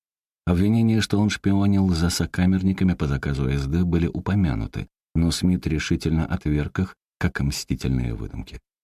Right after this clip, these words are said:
Зато прокурор П С де Грюитер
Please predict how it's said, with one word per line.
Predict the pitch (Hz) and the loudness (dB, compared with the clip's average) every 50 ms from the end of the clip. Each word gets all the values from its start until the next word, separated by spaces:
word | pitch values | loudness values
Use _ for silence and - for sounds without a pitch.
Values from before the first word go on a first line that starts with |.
| _ _ - | _ _ -4
Зато | - 78 92 95 95 127 123 | 0 0 0 2 2 0 0
прокурор | - 117 101 - 104 95 107 113 110 101 - 90 - | 0 -2 0 0 2 2 2 2 2 0 -2 -4 -6
П | - - 87 85 80 82 | 0 0 2 2 2 0
С | 78 76 | 0 -2
де | 78 73 78 76 | -2 0 0 -2
Грюитер | 71 73 73 85 90 98 90 69 - 60 - 60 | 0 0 0 0 0 0 0 -2 -4 -6 -8 -8